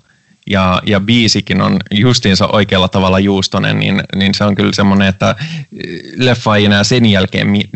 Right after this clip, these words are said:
mitenkään parempaan parodiaan pääse missään kohtaa.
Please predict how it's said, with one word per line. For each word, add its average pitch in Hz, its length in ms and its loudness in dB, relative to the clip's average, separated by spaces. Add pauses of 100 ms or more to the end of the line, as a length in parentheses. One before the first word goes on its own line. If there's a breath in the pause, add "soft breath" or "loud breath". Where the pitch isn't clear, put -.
(120)
mitenkään 101 480 0
parempaan 104 540 0
parodiaan 104 580 -2
pääse 107 380 -2
missään 82 460 -4
kohtaa. - 540 -6